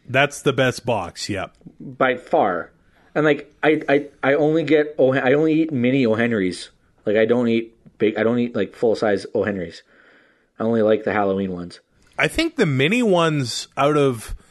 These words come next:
Speaker 1: all of the chocolate bars are just better. <laughs> I don't know why I can eat
Speaker 2: Mm-hmm.
Speaker 1: two hundred and fifty of them.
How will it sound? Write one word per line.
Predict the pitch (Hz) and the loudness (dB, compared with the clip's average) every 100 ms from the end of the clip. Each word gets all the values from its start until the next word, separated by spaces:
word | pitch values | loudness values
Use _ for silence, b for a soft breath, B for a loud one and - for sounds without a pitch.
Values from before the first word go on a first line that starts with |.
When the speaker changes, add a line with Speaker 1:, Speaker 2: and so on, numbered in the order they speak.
| b b b b b b b b _ | b b b b b b b b _
Speaker 1:
all | 135 202 269 254 | 0 2 2 0
of | 135 117 | 0 -4
the | 117 | -4
chocolate | 120 - 131 123 131 107 | -2 2 2 2 -2 0
bars | 123 127 117 | 2 2 0
are | 113 | -2
just | 127 127 110 | -2 -4 -2
better. | 120 117 180 127 - 180 - | -4 -2 -2 -2 -2 -4 -4
<laughs> | 131 113 | -10 -4
I | 143 | 0
don't | 175 233 | 2 4
know | 233 | 2
why | 175 143 160 175 | 4 4 4 4
I | 147 143 | 2 2
can | - 135 | 0 0
eat | 151 147 | 0 -2
Speaker 2:
Mm-hmm. | 120 | -2
Speaker 1:
two | 165 156 | 2 2
hundred | 156 160 143 | 2 0 0
and | 113 | -4
fifty | - - 156 151 - 139 123 | -10 -4 0 0 0 2 2
of | 110 | 0
them. | 104 120 | -2 -4